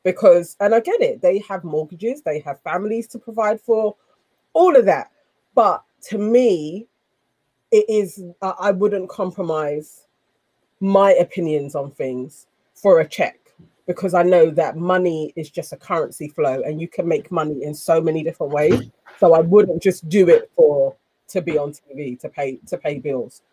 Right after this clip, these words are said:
There are other ways to do it. But I, I, I get it. It's like, you don't need to trash her in any way,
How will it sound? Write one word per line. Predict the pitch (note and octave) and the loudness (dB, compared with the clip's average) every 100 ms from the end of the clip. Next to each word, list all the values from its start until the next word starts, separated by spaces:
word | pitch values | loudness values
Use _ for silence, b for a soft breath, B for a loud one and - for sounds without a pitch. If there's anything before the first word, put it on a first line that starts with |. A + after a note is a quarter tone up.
| _ | _
There | - D#3 | -2 0
are | C#3+ | 0
other | D3+ D3 | -2 -2
ways | D3 C#3+ - | -2 -6 -8
to | |
do | D#3 | -4
it. | C3+ B2+ | -4 -2
But | G3+ | 2
I, | A3+ A3+ | 6 6
I, | G3+ G3 - _ _ _ | 6 0 -4 _ _ _
I | A#3 | 2
get | A3+ C4 | 4 4
it. | E3 B2+ | 4 2
It's | F3 | 0
like, | G3 G3 | -2 0
you | G3 | 4
don't | A3+ A3 | 4 4
need | A3 | -2
to | A3 | -8
trash | - G3 - | -6 -6 -6
her | A#2+ G#2+ G3 _ _ _ _ _ _ _ _ _ _ _ _ _ | -10 -10 -12 _ _ _ _ _ _ _ _ _ _ _ _ _
in | F#3 F#3+ | 4 6
any | F3+ F#3 | 6 4
way, | E3+ C#3 C3 E3 | 4 2 -2 -8